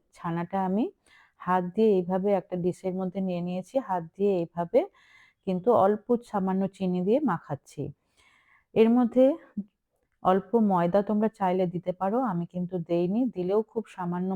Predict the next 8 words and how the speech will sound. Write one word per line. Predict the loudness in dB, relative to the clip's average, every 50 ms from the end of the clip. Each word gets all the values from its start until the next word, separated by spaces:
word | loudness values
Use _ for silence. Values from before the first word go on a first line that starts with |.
| -2
ময়দা | -2 -4 -4 -6 -6
দিতে | -8 -6 -6 -8 -8
হবে, | -8 -4 -4 -4 -4 0
হাফ | 0 -2 -2 -2 _
চামচ | _ -12 -10 -10 -10 -12 -12 -12
মতো। | -12 -12 -10 -12 -14 -16 -16 -18 _ _ _ _ _ -20 -20 _ _ _ _ _ _ _ _ _ _ _ _ _ _ _ _ _ _ _ _ _ _ _ _
আর | 0 2 2 4
আমি | 4 2 2